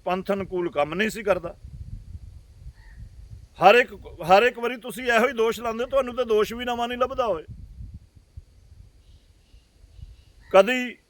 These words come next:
ਗਾਤਰਾ ਪਾ ਲੈਂਦਾ ਹੈ ਸੁਖਬੀਰ ਬਾਦਲ ਤੇ ਕਦੀ ਲਾ ਲੈਂਦਾ ਹੈ, ਕਦੀ ਦਾੜੀ ਬੰਨ੍ਹ ਲੈਂਦਾ ਤੇ ਕਦੀ ਖੋਲ ਲੈਂਦਾ।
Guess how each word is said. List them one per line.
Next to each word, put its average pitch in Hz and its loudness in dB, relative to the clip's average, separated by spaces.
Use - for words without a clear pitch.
ਗਾਤਰਾ 208 6
ਪਾ 196 6
ਲੈਂਦਾ 214 6
ਹੈ 202 6
ਸੁਖਬੀਰ 202 0
ਬਾਦਲ 196 2
ਤੇ 190 -6
ਕਦੀ 170 -4
ਲਾ 151 0
ਲੈਂਦਾ 170 -2
ਹੈ, 123 -20
ਕਦੀ 185 0
ਦਾੜੀ 208 2
ਬੰਨ੍ਹ 202 0
ਲੈਂਦਾ 226 -2
ਤੇ 202 -6
ਕਦੀ 170 -4
ਖੋਲ 143 -4
ਲੈਂਦਾ। 165 -2